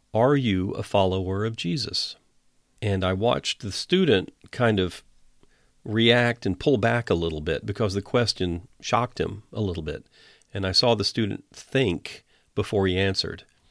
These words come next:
And then he said, "Um, no, I'm not." And Cliff said, "Okay, good, thank you." And then he went on and started answering the question and talking to the student. I don't remember anything else really about specifically what was said then except that question,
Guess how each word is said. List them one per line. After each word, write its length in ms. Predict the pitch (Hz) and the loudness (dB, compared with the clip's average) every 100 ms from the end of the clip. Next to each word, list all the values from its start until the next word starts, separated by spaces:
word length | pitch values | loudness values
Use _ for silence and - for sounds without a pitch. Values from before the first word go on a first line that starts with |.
| _ _ _ _ | _ _ _ _
And 220 | 95 92 | -4 0
then 100 | 95 | 2
he 100 | 101 | 2
said, 360 | 98 101 92 - | 4 2 2 0
"Um, 400 | 95 85 85 98 | -4 -2 -4 -6
no, 380 | 120 131 185 92 | -4 -2 -2 -4
I'm 100 | 95 | -2
not." 440 | 101 - 170 - - _ _ _ _ _ - | 2 2 0 -6 -16 _ _ _ _ _ -10
And 120 | 92 | -2
Cliff 200 | 110 98 | -2 0
said, 140 | 80 | -2
"Okay, 300 | 120 202 214 - _ - | -2 0 -4 -6 _ -6
good, 240 | 190 165 - | -4 -4 -4
thank 220 | 113 113 | -4 -4
you." 160 | 160 170 - | -6 -8 -4
And 160 | 98 | -2
then 80 | 104 | 0
he 60 | 107 | 2
went 200 | 113 113 | 2 4
on 280 | 113 131 | 4 4
and 120 | 104 92 | 2 2
started 460 | - 95 98 98 - | 0 0 0 -8 -6
answering 400 | 104 98 104 98 | 0 2 2 2
the 80 | 92 | 0
question 420 | - 85 - 98 | 0 -2 0 -2
and 80 | 92 | 0
talking 360 | 117 120 92 | 0 -2 -4
to 120 | 82 87 | -6 -6
the 100 | - | -6
student. 440 | - 69 - - _ - - - - _ - | -4 -2 -4 -8 _ -20 -20 -20 -20 _ -4
I 60 | 117 | 0
don't 160 | 127 120 | 0 2
remember 580 | 113 117 104 98 92 - - | 2 2 2 -2 -6 -10 2
anything 420 | 147 202 180 139 | 4 4 2 2
else 280 | 135 123 - | 0 0 0
really 260 | 131 123 | 2 4
about 420 | 101 95 90 92 - | 4 4 2 0 -4
specifically 840 | - - - 160 113 - 90 98 | -6 -4 0 0 0 -2 -4 -6
what 240 | 95 104 107 | -4 -4 -2
was 140 | 98 | -4
said 260 | - 101 90 | -2 -2 -2
then 180 | 85 | -4
except 640 | 82 - - 113 107 - 110 | -6 -4 -2 0 0 -4 -4
that 180 | 101 | -4
question, 480 | - 98 87 82 85 | -2 -2 -2 -6 -10